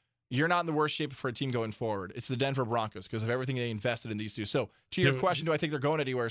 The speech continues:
Speaker 1: Wilson or Payton? I don't know how they can go 'cause they have so much invested in them.
Speaker 2: I think I would not be shocked if Jarrett Stidham plays at some point.
Speaker 1: What are they gonna do with Wilson? He's just gonna sit there and get paid?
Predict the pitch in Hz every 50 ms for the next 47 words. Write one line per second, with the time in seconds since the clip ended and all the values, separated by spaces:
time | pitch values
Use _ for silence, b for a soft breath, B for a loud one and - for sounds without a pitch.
0 | - - 135 147 147 - - 127 107 - - 143 151 123 - 104 131 143 135 127
1 | 104 - - 175 190 170 139 123 - 131 117 107 110 101 95 - 127 117 127 120
2 | - - - - - 170 180 175 151 123 - - 107 95 101 95 95 - - 95
3 | 95 92 95 87 82 62 _ _ _ _ _ 117 123 131 139 120 107 - _ _
4 | _ _ - 113 131 139 135 123 123 120 127 143 147 135 131 131 127 127 113 -
5 | 120 107 - - 123 107 95 90 90 - _ _ _ _ _ _ _ _ _ _
6 | _ _ _ _ _ _ _ _ _ _ _ _ - 110 98 - 123 107 104 101
7 | 95 - - 104 90 90 92 92 - _ _ _ _ - - 92 90 85 87 85
8 | - 92 82 - - 87 85 - - _ _ _ _ _ _ _ _ _ _ _
9 | _ _ _ _ _ _ _ _ _ _ _ _ _ _ _ _ _ _ _ _
10 | 139 165 180 180 170 165 180 170 147 117 117 151 202 254 - - 113 107 120 147
11 | 170 143 - - - 196 185 - 190 185 180 175 156 - - 147 160 202 285 320
12 | 277 -